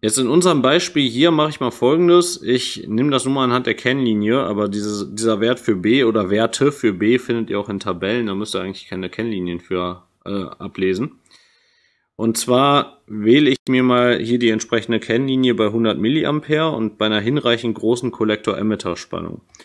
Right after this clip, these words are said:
Da sehe ich, dass hier ungefähr hundert Milliampere Kollektorstrom erreicht wär-,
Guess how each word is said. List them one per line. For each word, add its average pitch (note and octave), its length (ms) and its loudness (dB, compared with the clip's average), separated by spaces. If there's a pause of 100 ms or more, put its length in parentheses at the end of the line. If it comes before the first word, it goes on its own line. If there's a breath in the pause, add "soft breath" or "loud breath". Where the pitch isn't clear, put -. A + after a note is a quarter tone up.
(540 soft breath)
Da G#2 140 4
sehe B2 240 8
ich, C3 120 -2
dass A#2 260 0
hier - 520 2
ungefähr C3 380 2
hundert B2 260 2
Milliampere A2+ 560 2
Kollektorstrom A2 760 0
erreicht G2+ 500 -2
wär-, F3 340 0